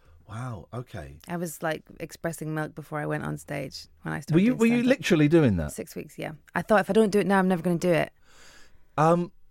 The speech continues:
Speaker 2: So I did it then, and
Speaker 1: <laughs>
Speaker 2: then had, like, comedians going, "What does breast milk taste like?" And I was like, "You can take it from this cup. There's no way you're getting it direct from the breast."
Speaker 1: Eee.
Speaker 2: <laughs>
Speaker 1: So why did you decide to do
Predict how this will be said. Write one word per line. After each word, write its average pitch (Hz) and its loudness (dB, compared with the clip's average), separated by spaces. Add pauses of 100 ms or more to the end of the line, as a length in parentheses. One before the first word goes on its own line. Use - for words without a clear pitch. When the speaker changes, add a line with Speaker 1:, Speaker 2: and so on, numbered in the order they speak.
(140)
Speaker 2:
So 160 0
I 165 -2
did 165 -2
it 160 -2
then, 160 0
and 165 -2
Speaker 1:
<laughs> - -
Speaker 2:
then 165 0
had, 170 -4
like, 160 -2
comedians 170 -2
going, 175 -2
"What 202 -4
does 330 -8
breast - -8
milk 277 -6
taste 247 -6
like?" 156 0
And 160 -6
I - -2
was 151 -6
like, 160 -6
"You 165 -10
can 175 -4
take 220 -2
it 285 -8
from 277 -2
this 277 0
cup. 196 6 (360)
There's 196 2
no 208 6
way 220 10
you're 226 6
getting 220 6
it 220 4
direct 214 8
from 220 0
the 220 2
breast." 185 8
Speaker 1:
Eee. 170 8 (320)
Speaker 2:
<laughs> - -4
Speaker 1:
So - 0
why 254 4
did 302 0
you 285 4
decide 226 2
to 214 -4
do 190 4